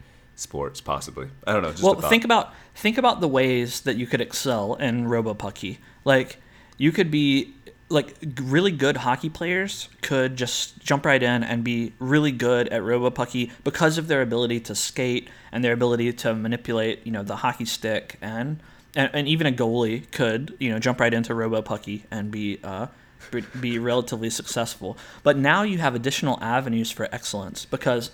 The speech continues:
Speaker 2: <clears throat> your, your Zamboni driver, he doesn't have to be a good skater. He doesn't have to be good with the stick. He just has to be a good Zamboni driver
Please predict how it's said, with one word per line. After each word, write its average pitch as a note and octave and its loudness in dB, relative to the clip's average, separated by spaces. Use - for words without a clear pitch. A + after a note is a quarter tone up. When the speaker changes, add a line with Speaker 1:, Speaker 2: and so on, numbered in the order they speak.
Speaker 2:
<clears throat> F3 0
your, B2+ 2
your A#2 0
Zamboni C3+ 2
driver, F#3+ 2
he E3 0
doesn't A#3 0
have F3 -2
to C3+ -8
be G#2+ 0
a G#2 0
good G#2+ -4
skater. G#2 -4
He C#3 -2
doesn't F#3 0
have D#3 0
to D3 -4
be B2+ 0
good A#2 0
with A#2 -8
the A2+ -8
stick. - -2
He D3 2
just A3+ 0
has D#3 2
to C#3+ -2
be A#2+ 0
a A#2+ 0
good A#2 -2
Zamboni A#2+ -2
driver A2 -2